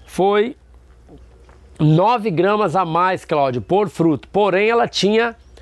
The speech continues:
cerca de trinta fruto menos, né? E a Cortibel R G, da planta B, ela tinha, ela pesou nove gramas menos, mas ela tinha mais frutos por planta.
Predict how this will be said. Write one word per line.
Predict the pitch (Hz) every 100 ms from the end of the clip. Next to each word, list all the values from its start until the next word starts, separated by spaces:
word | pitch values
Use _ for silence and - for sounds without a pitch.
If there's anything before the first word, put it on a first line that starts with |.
| - - - - -
cerca | - - 208 202
de | 180
trinta | - 233 226
fruto | 190 202 180 214
menos, | 175 165 135
né? | 117 190 - - - - -
E | 147
a | 180
Cortibel | 233 240 202 160 170 160 143
R | 165 156 151
G, | 117 143 131
da | 127
planta | - 151 160
B, | 170 151 180 233 - _ - - -
ela | 165 190
tinha, | - - 180 175 156 143
ela | 143 180
pesou | 185 190 175 117 160 160 127 - - - - - - - - -
nove | 139 202 180
gramas | 160 160 170 202
menos, | 202 214 254 196 - - -
mas | 180 165
ela | 196 202
tinha | - 190 208
mais | 190 175 214 208
frutos | - 190 185 -
por | 202 202
planta. | 170 147 127 113